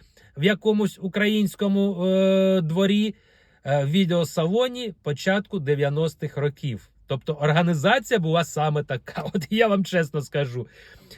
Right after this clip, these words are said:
Мене не покидало це, це відчуття. Коли ти сидиш, е, туп-,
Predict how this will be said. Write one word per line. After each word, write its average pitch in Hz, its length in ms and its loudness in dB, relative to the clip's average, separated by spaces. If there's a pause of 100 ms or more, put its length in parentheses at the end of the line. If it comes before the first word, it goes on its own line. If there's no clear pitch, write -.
(300)
Мене 269 240 6
не 339 100 -4
покидало 202 640 4
це, 202 280 0
це 220 220 2
відчуття. 196 440 -2
Коли 220 260 2
ти 214 120 -2
сидиш, 247 440 -2 (280)
е, 165 200 2 (240)
туп-, 247 180 -4